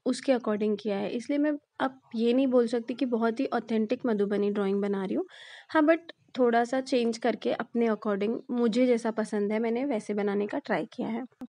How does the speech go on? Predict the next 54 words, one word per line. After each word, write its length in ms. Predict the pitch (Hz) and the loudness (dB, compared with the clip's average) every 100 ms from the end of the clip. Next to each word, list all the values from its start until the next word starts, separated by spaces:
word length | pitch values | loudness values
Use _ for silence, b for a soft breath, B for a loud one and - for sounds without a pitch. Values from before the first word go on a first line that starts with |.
| _ _ _ - | _ _ _ 0
तो 80 | 254 | 4
जैसे 280 | 247 240 | 6 4
कि 100 | 247 | 0
आप 120 | 269 262 | -2 -2
स्क्रीन 280 | 262 247 | -2 0
पर 100 | 240 | 0
देख 180 | 247 233 | 2 2
सकते 240 | 247 233 254 | 0 -4 -4
हैं 100 | 262 | -2
कि 100 | 262 | -2
अब 60 | |
मैंने 220 | 247 254 | 0 -2
कलर 320 | 269 226 240 254 | 0 2 2 2
फिल 180 | 262 | 0
करना 260 | 240 247 240 | 2 0 -2
स्टार्ट 280 | 233 233 233 | -2 -2 -2
कर 120 | 233 | -4
दिया 160 | 233 254 | 0 0
है, 60 | 269 | 0
क्योंकि 320 | 269 254 285 | -2 0 -2
जो 240 | 240 226 | 4 4
भी 120 | 220 | 4
मुझे 240 | 247 262 269 | 2 4 2
ड्राइंग 340 | 240 220 247 | 4 4 4
बनानी 340 | 247 220 214 214 | 4 4 4 4
थी 140 | 302 | 2
वो 140 | 302 | 2
मेरी 200 | 233 233 | 2 0
कंप्लीट 420 | 330 240 220 226 220 | 0 -2 -2 -2 -2
हो 80 | |
चुकी 340 | 208 214 214 226 | -2 -4 -2 -2
है। 120 | 302 B B B _ - | -2 B B B _ 2
फिश 200 | 269 - | 4 4
बना 220 | 254 233 220 | 2 2 2
ली 200 | 226 226 | 2 0
है, 200 | 226 220 | 0 -2
उसमें 260 | 220 233 | -2 -2
डिटेलिंग 500 | 220 214 214 214 233 | -2 0 0 2 0
कर 120 | 233 | 0
दी 220 | 214 214 214 | 0 0 0
है, 240 | 214 202 | 0 -2
उसके 340 | - 226 - 208 | -4 -8 -4 -2
बाद 320 | 214 202 208 | 0 -2 -2
में 360 | 208 208 - 202 | -2 -2 -2 0
बॉर्डर्स 420 | 202 196 226 - | 2 2 0 0
बना 240 | 226 214 208 | 0 0 0
ली 180 | 202 | 0
हैं, 100 | 202 | -2
उसमें 420 | 202 226 - 262 262 | -2 -6 -2 0 2
भी 100 | 254 | 2
डिटेलिंग 480 | 233 220 214 214 | 2 2 2 2
कर 140 | 226 214 | 0 -2
दी 160 | 208 | -2
है। 200 | 214 196 | 0 -4